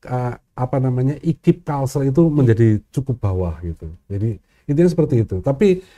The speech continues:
itu tetap bagi kami sebagai, eh, pondasi untuk melaju lebih tinggi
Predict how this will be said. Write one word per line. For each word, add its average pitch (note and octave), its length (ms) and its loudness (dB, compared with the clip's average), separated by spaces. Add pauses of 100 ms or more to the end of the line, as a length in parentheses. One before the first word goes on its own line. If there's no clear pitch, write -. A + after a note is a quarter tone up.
(200)
itu D3+ 120 4 (120)
tetap - 320 0 (160)
bagi B2 240 2
kami C#3+ 480 4
sebagai, G#2 800 0 (480)
eh, A2 260 -2 (140)
pondasi A#2 560 2
untuk A#2 560 0 (480)
melaju A2+ 480 0
lebih G2+ 240 -2
tinggi A2 480 -2